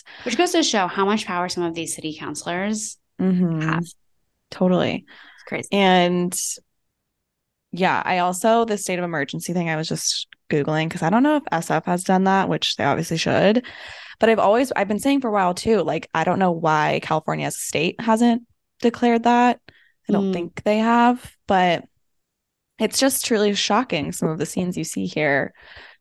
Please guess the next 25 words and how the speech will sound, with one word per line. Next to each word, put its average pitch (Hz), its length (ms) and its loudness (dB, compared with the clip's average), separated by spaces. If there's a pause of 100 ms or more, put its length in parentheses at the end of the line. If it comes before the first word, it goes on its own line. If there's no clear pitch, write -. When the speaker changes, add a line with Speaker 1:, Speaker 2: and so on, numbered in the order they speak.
(100)
Speaker 2:
and 165 840 -2
how 165 260 0
it's 180 180 -2
literally 175 300 2
the 170 160 -2
number 160 260 -4
one 165 120 0
issue 156 280 -2
on 147 160 -2
everyone's 147 380 -4
mind 101 240 -2
in 156 60 -4
the 165 80 -6
state. - 500 -2
And 170 100 -2
it's 151 160 -4
like, 151 300 -2 (1000)
why 165 260 2
are 165 100 4
there 165 100 2
not 160 200 -2
states - 340 -4
of - 120 -4
emergency 120 640 -4
declared 87 680 -2